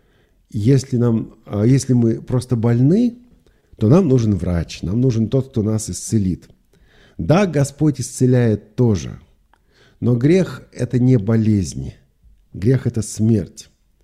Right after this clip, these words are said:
От болезни нам нужен врач, от смерти нам нужен тот, кто воскрешает.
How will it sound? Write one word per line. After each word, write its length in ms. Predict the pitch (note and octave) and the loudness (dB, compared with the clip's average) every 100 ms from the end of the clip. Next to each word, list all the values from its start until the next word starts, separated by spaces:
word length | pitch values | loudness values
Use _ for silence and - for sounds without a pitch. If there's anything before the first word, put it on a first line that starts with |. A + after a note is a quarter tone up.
| _ _ _ _ _ _ _ _ | _ _ _ _ _ _ _ _
От 300 | C3+ C#3 - | -2 -2 -4
болезни 640 | C3 C#3 C#3+ A3+ A3+ D#3+ B2 | 0 2 2 2 0 2 2
нам 200 | A#2+ C3 | 2 2
нужен 340 | C#3 B2 A#2+ | 2 2 0
врач, 580 | G#2 A#2 F#2 - - - _ _ _ _ _ _ _ _ _ _ _ | 2 0 0 -4 -14 -16 _ _ _ _ _ _ _ _ _ _ _
от 200 | B2 B2+ | -2 -2
смерти 560 | - C#3+ F3+ F3+ C#3 | 0 2 4 0 0
нам 220 | A#2+ A#2+ | 2 2
нужен 280 | B2 B2 A#2+ | 2 2 0
тот, 200 | G2+ C3+ | 0 -4
кто 160 | - A2+ | -2 -2
воскрешает. 840 | G2+ - G#2+ - A2+ F#2+ D2 - | -2 -6 -8 -4 -2 -2 -4 -10